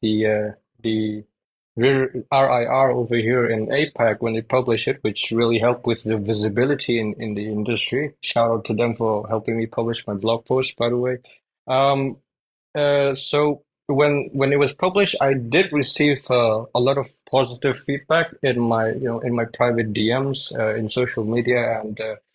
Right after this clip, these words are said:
through other platforms that I'm available on. And also, uh, I saw a lot of positive, uh, feedback from engineers who said, "Hey, you know, uh, we have a couple of customers who are,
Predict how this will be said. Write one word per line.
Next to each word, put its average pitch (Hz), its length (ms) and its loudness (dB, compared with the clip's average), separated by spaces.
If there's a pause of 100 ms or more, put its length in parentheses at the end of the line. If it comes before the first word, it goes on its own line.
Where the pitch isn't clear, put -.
(240)
through 123 160 2
other 117 300 0 (220)
platforms 123 640 -2
that 117 200 -2
I'm 113 220 -4
available 120 520 0
on. 139 220 -2 (500)
And 135 160 2
also, 156 520 2
uh, 139 220 2
I 135 120 2
saw 151 240 0
a 151 80 2
lot 147 80 2
of 139 120 -6
positive, 139 600 0
uh, 117 160 2
feedback 135 520 0
from 123 200 0
engineers 127 540 2
who 120 100 0
said, 120 280 2
"Hey, 147 120 0
you 135 80 2
know, 123 360 -2
uh, 123 200 4
we 123 160 2
have 131 180 -2
a - 100 -20
couple 131 220 0
of 123 140 -6
customers 131 580 -2
who 117 160 0
are, 113 160 0